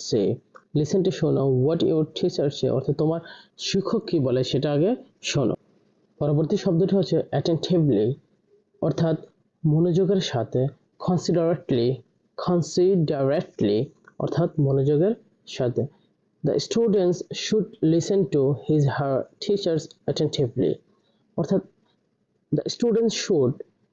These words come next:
ছাত্রছাত্রীদের উচিত, listen to, শোনা, his, her teachers attentively। শি-, শিক্ষার্থীদের তার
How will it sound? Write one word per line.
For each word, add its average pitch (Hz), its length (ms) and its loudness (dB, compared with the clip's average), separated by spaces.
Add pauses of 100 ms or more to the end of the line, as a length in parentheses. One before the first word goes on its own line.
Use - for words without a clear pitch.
ছাত্রছাত্রীদের 190 720 0
উচিত, 160 520 2
listen 160 360 2
to, 170 120 -2
শোনা, 131 640 -2 (120)
his, 170 140 4
her 143 440 2
teachers 165 460 -2 (300)
attentively। 131 640 0 (1120)
শি-, - 300 -14 (400)
শিক্ষার্থীদের 202 640 0
তার 113 340 -4